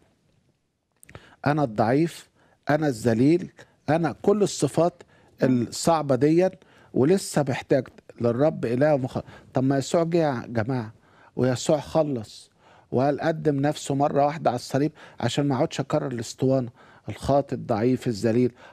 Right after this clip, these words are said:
وأعتقد إن كل ما أقول كلام سلبي هيقبلني أكتر. لا، مش هيقبلك. أنت لما تك-، تحط على نفسك وتدعو على نفسك بلغة آدم الأول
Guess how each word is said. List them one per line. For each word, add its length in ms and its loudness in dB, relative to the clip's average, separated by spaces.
وأعتقد 560 0
إن 280 -2
كل 260 2
ما 100 0
أقول 160 0
كلام 360 -2
سلبي 400 -2
هيقبلني 500 0
أكتر. 320 -4
لا، 120 0
مش 220 -10
هيقبلك. 580 -6
أنت 240 -2
لما 260 0
تك-، 360 -6
تحط 380 -2
على 200 0
نفسك 420 -4
وتدعو 440 0
على 180 0
نفسك 360 -2
بلغة 480 0
آدم 360 0
الأول 500 0